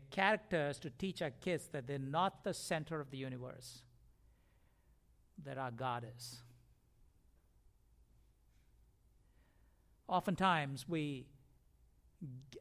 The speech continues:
act in response to them as them being the center of universe, right? That's supposed to be the most loving thing. But it's only loving if they are made to recognize that God is the center of universe, God is the objective of our life, the purpose and all of those, and for His glory.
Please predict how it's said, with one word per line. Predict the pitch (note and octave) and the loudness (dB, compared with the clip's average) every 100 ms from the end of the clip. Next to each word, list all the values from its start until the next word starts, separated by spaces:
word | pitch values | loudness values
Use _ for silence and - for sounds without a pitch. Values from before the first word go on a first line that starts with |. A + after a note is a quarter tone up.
| - | 4
act | E3+ F3+ E3+ - | 8 8 8 0
in | E3 D3+ | 0 0
response | C#3+ D3+ - F#3+ D#3+ C#3 - | -2 -4 2 4 4 2 -4
to | C3+ | -2
them | D3+ D#3+ D3 | 2 2 2
as | C#3 A#2 A#2+ | -2 -4 6
them | G3 F#3+ | 6 8
being | D#3 F3 D3+ | 6 4 2
the | C#3+ | -2
center | - F3 D3+ D#3 | -2 -2 -2 -2
of | B2+ | -2
universe, | C#3 D3 C3 B2 - - - | -2 -2 -4 -8 -10 -10 -6
right? | C#3 D3 C3+ | -2 -2 2
That's | D3+ D3 - | 2 2 -2
supposed | - - E3 D#3 - | -8 -2 -2 -2 -4
to | |
be | B2+ C#3 | -4 -4
the | C#3 C#3 | -2 -4
most | C#3+ - | -4 -4
loving | C3+ C3 C3 | -2 -2 -2
thing. | A#2+ C3 A#2 B2 - - - - - - _ _ - - - - - - - - | -6 -8 -8 -12 -16 -20 -20 -20 -20 -20 _ _ -20 -20 -20 -20 -20 -20 -20 -4
But | D3 | -2
it's | C#3+ | 2
only | G3+ G#3+ | 4 4
loving | G3 F#3+ G3+ C#3+ A2 G#2+ - - - - - - _ - - _ _ _ - | 6 8 6 4 -2 -10 -16 -20 -20 -20 -20 -20 _ -20 -20 _ _ _ -14
if | - D3 | -12 -6
they | D#3 D3 | -2 0
are | C#3 | 0
made | C#3+ C#3+ | -2 -4
to | C#3+ | -4
recognize | C3+ C3+ C3+ B2+ A#2+ B2 A#2+ | -4 -4 -4 -2 -2 -2 -4
that | C#3+ A2+ G#2+ | -6 -6 2
God | D3+ G#3 G#3 | 6 8 8
is | D#3 B2 | 6 2
the | C3+ | -4
center | - D3 B2+ C3+ | -2 -2 -2 -4
of | A#2 | -4
universe, | B2 A#2+ B2+ B2 | -2 -2 -2 -4
God | A#2+ E3 F#3+ A#3 | 4 8 10 10
is | G#3 C#3 | 8 6
the | D#3 | 0
objective | A#2+ D3+ C3 B2 D3+ | 2 2 2 2 -4
of | B2+ C#3 | -2 0
our | B2 | 0
life, | A#2+ B2 B2 | 2 0 0
the | C#3+ | -4
purpose | - E3+ D#3+ - B2 - | 0 2 2 -2 -8 -6
and | C3+ C3 | -6 -4
all | C3+ E3+ F3+ | 0 2 2
of | B2+ | 0
those, | C3 B2+ - | -4 -4 -6
and | - | -4
for | C#3+ | -2
His | B2+ E3 | 0 -2
glory. | - C3+ A#2 A#2+ | -2 -6 -6 -8